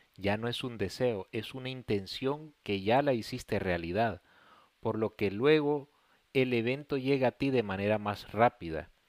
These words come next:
ya que en esta intención está desde el campo que domina el tiempo y el espacio, y hace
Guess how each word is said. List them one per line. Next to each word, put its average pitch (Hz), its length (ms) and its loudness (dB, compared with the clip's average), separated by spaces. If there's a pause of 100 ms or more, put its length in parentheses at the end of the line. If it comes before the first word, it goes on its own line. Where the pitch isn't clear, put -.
(320)
ya 113 180 2
que 139 140 -4
en 127 80 -2
esta 139 240 -4
intención 135 760 -4 (180)
está 117 400 0
desde 120 320 0
el 95 120 -6
campo 143 560 -4 (300)
que 110 160 0
domina 104 400 -4
el 110 140 -4
tiempo 95 440 -6
y 92 80 0
el 92 120 -2
espacio, 110 640 -6 (640)
y 131 240 2
hace 143 440 4